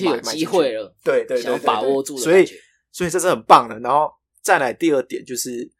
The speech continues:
Speaker 1: 我认为其实这也算是造福这个地球啦。
Speaker 2: 对啊。
Speaker 1: 嘿啊。
Speaker 2: 诶，我不知道去哪里听到有一个研究显示，就是好像快时尚的衣物污染，
Speaker 1: 嗯。
Speaker 2: 衣物污染好像是排名第二还第三的最大污染源。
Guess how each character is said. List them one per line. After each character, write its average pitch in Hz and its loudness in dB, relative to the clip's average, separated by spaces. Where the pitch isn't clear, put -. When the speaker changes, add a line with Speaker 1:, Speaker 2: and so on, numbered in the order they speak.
Speaker 1:
我 131 -2
认 196 0
为 131 0
其 123 -8
实 131 -6
这 143 0
也 131 -4
算 156 -4
是 156 -6
造 165 2
福 123 -12
这 139 -12
个 147 -6
地 156 -2
球 117 -8
啦。 113 -8
Speaker 2:
对 123 -10
啊。 107 -14
Speaker 1:
嘿 127 -12
啊。 123 -14
Speaker 2:
诶， 185 -6
我 180 -4
不 160 -8
知 208 0
道 220 2
去 196 -14
哪 151 -6
里 147 -6
听 151 -14
到 151 -6
有 107 -6
一 113 -8
个 104 -10
研 110 -14
究 131 -4
显 82 -16
示， 107 -16
就 98 -20
是 98 -20
好 - -20
像 131 -18
快 196 -4
时 147 -4
尚 156 -4
的 127 -10
衣 147 -16
物 185 -2
污 139 -4
染， 131 -4
Speaker 1:
嗯。 120 -10
Speaker 2:
衣 180 -8
物 185 -8
污 170 -8
染 139 -6
好 117 -10
像 139 -8
是 160 -8
排 131 -12
名 131 -18
第 143 -10
二 131 -8
还 107 -14
第 131 -16
三 107 -14
的 87 -20
最 143 -6
大 120 -6
污 113 -12
染 98 -14
源。 - -20